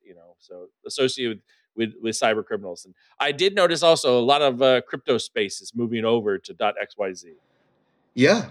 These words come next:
Speaker 2: absolutely. But, you know, there's something you said right now that's interesting to me. Um, a lot of those services like WhatsApp and, you know, Facebook and so on, when you're messaging people back and forth, these services usually include a link scanning system, kind of like by proxy.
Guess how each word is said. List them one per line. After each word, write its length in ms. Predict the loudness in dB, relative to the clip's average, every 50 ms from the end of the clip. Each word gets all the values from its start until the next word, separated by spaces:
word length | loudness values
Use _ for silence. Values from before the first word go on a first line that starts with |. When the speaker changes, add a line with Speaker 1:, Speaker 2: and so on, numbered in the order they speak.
| -6
Speaker 2:
absolutely. 580 | -2 -2 -2 -2 -2 0 2 2 2 2 0 0
But, 200 | 2 2 2 4
you 60 | 4
know, 140 | 4 4 4
there's 160 | 2 -2 -2
something 140 | 0 0 0
you 60 | 0
said 200 | -2 -2 -2 0
right 160 | 2 2 2
now 160 | 2 2 0
that's 180 | 0 -2 -4 -6
interesting 380 | -8 -10 -10 -10 -10 -10 -10 -10
to 120 | -10 -10
me. 240 | -10 -10 -10 -12 -14 -10
Um, 440 | -8 -6 -4 -4 -4 -4 -6 -8 -10 -12 _ _ _ _ _ _ _ _ _ _ -2 0
a 100 | 2 2
lot 240 | 4 4 4 4
of 60 | 4 2
those 160 | 0 -2 -2
services 400 | 0 0 0 0 0 -2 -2 -4
like 120 | -4 -2
WhatsApp 640 | 0 0 -2 0 0 -2 -2 0 0 0 -2 -4 -6
and, 320 | -8 -8 -8 -10 -12 -12 -8
you 80 | -6 -6
know, 100 | -6 -8
Facebook 640 | -8 -8 -8 -6 -8 -8 -8 -6 -4 -4 -4 -4 -8
and 100 | -12 -12
so 200 | -10 -6 -4 -4
on, 240 | -2 -2 -4 -6 -8 _ _ _ _ _ _ _ _ _ _
when 160 | 0 2 4
you're 160 | 4 4 4 4
messaging 560 | 2 2 2 0 0 -4 -6 -6 -6 -4 -2
people 200 | -2 -4 -2 -2
back 280 | -2 0 0 -2 -2
and 120 | -6 -12 -10
forth, 460 | -6 -4 -2 -2 -2 -4 -6 -12 -20 _ _ _ _ _ _ _ _ _ _ -4
these 200 | -4 -2 -2 -2 -2
services 520 | 2 2 2 2 2 0 -4 -8 -8 -4
usually 340 | 0 0 0 0 0 0 -2
include 460 | -2 -2 -6 -8 -4 -2 -2 -2 -4 -6 -6
a 60 | -6
link 320 | -4 -2 -2 -4 -4 -6
scanning 460 | -10 -10 -10 -8 -8 -6 -6 -6 -6
system, 440 | -6 -8 -8 -8 -8 -6 -6 -8 -8
kind 180 | -6 -6 -4 -4
of 60 | -4
like 140 | -4 -6 -8
by 120 | -8 -12 -12
proxy. 600 | -8 -2 0 0 0 0 -2 -6 -6 -6 -8